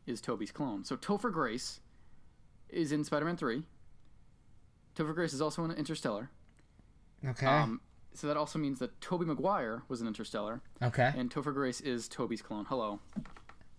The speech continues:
Speaker 2: Okay. Okay. So.
Speaker 1: Is it a lot? I'm sorry. I just
Speaker 2: No,
Speaker 1: wanna
Speaker 2: that's
Speaker 1: drop
Speaker 2: beautiful.
Speaker 1: that.
Speaker 2: That just means that this man has seen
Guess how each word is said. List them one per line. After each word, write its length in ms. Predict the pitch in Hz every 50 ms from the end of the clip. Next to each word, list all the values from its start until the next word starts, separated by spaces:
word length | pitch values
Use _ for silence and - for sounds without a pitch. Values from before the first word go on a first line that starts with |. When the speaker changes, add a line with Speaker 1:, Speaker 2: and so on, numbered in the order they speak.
| - - - - - - - - - - - - - - - - - - - - -
Speaker 2:
Okay. 600 | 220 170 160 - 175 175 147 143 143 135 123 120 - - - - - - - - - - - - - - - - - - - -
Okay. 500 | 175 165 160 143 165 151 139 135 135 123 117 - - - - - - - - - - - - - - -
So. 540 | - - - - 175 165 156 143 139 135 123 117 - - - - - -
Speaker 1:
Is 100 | 135 139
it 60 | 147
a 60 | 143
lot? 280 | 135 139 139 147 160 - -
I'm 120 | 143 131
sorry. 340 | - - 139 117 110 107 110
I 60 | -
just 60 | 139 143
Speaker 2:
No, 60 | 143
Speaker 1:
wanna 140 | 135 135 135
Speaker 2:
that's 120 | 135 117 123
Speaker 1:
drop 140 | 120 113
Speaker 2:
beautiful. 500 | 131 143 143 139 123 - 139 127 123 123
Speaker 1:
that. 80 | 120 -
Speaker 2:
That 160 | - 127 123 -
just 220 | - 131 - -
means 280 | 143 135 135 131 120 -
that 240 | 135 127 123 123 - - - - - - - - - - -
this 200 | - 120 - -
man 240 | 131 127 127 123 123
has 140 | 131 120 -
seen 640 | - - - 135 127 123 123 120 117 117 113 -